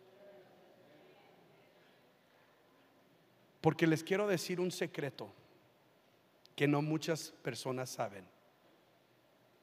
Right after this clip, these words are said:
El diablo no es tu enemigo más grande.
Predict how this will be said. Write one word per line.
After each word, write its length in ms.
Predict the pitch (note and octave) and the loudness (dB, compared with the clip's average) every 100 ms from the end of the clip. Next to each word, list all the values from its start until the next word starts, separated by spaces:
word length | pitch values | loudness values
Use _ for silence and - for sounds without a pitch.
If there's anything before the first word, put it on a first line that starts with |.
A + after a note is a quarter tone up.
| _ _ _ - - - - - | _ _ _ -20 -20 -20 -12 2
El 340 | E3 D3+ C#3+ | 4 4 0
diablo 640 | C3 F3 G#3 G3+ D#3 C3 C3 - - - _ _ _ - - _ _ _ - - _ - | 0 2 2 2 -2 -4 -6 -14 -20 -20 _ _ _ -20 -20 _ _ _ -20 -20 _ -6
no 400 | C3+ D3+ D3+ D#3 | 0 2 4 4
es 300 | E3 D#3+ - | 4 2 -2
tu 140 | D3 | -2
enemigo 500 | C#3 C3 B2+ C#3 C3+ | 0 0 0 -2 -2
más 240 | B2+ B2+ A2 | -2 -4 -4
grande. 420 | A#2 A2 G2 | -6 -6 -12